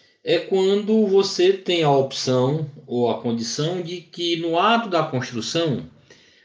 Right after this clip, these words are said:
você já possa fazer ali algumas adaptações, né, pra que você possa aproveitar da melhor forma as correntes de ar,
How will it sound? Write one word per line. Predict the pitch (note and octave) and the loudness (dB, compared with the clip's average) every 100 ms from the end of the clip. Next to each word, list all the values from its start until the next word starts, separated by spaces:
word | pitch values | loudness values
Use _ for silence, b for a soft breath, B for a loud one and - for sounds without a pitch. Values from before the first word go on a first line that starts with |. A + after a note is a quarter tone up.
| b | b
você | A2+ D#3+ D3 - E3 E3+ | -4 -2 -2 -2 2 2
já | D#3 E3+ | 4 0
possa | - - C#3 D#3 - - E3+ E3 D#3+ B B B | 0 -2 0 0 -2 -2 0 0 -2 B B B
fazer | - D3+ D#3 B2 D3+ | -8 0 0 2 2
ali | C#3 C#3 | 2 2
algumas | C#3 C3 E3 G3 | 2 0 0 0
adaptações, | E3+ D3+ C#3+ - C#3+ - B2 A#2+ C3 B2 | 2 2 0 -2 -4 -4 -4 -2 -2 -2
né, | B2 D3 D3 b b b b b _ - | -2 -4 -6 b b b b b _ -4
pra | C3+ D3 | 0 0
que | D#3+ | 0
você | D#3+ D3+ E3 D#3+ | 0 0 0 0
possa | - D3 D3 D#3 | 0 2 2 0
aproveitar | C#3+ D3+ C#3+ C#3 C#3+ C3+ | -2 0 2 2 2 0
da | C3+ | 0
melhor | C3+ D3 E3+ | 0 0 0
forma | - C#3 C#3+ C#3 - | 0 0 0 -2 -2
as | C3 | -4
correntes | - C3 B2+ C#3+ - | -2 -2 -2 -2 -4
de | B2+ A#2 | -2 0
ar, | G#2+ - - | 0 -2 -6